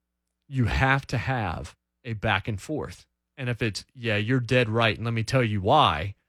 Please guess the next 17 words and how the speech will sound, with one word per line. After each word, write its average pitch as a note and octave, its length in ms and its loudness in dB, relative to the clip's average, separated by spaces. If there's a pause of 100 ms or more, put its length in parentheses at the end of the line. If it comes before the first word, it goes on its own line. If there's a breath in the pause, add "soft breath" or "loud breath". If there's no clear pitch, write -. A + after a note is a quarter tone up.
(1080)
that's C3 320 2
going C3+ 260 0
to A#2+ 60 2
become A2 640 -2 (100)
dull A#2+ 260 2
as G2+ 100 -4
a G#2 60 -4
doornail. G2+ 500 -4 (240)
And A2+ 120 -6
when A#2+ 100 0
you A2+ 200 -4
add B2 360 2
to B3+ 220 2
that - 380 -2 (1160)
a B2+ 140 -4
lot B2 500 2
of, A2+ 800 0